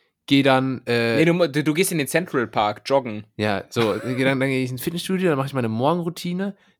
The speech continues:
Speaker 1: dann hab ich, äh, Termine mit China, <laughs> da,
Speaker 2: Ja.
Speaker 1: da,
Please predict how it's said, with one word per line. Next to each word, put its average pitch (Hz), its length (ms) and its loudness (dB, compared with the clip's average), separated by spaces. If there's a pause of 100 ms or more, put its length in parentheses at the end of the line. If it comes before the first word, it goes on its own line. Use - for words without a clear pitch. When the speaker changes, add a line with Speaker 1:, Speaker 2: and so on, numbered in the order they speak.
Speaker 1:
dann 151 340 2
hab 143 220 -2
ich, - 220 -10
äh, 127 180 0
Termine 139 340 0
mit 127 140 -2
China, 202 500 0 (200)
<laughs> - 240 -20
da, 123 80 4 (180)
Speaker 2:
Ja. 117 140 4
Speaker 1:
da, 135 200 4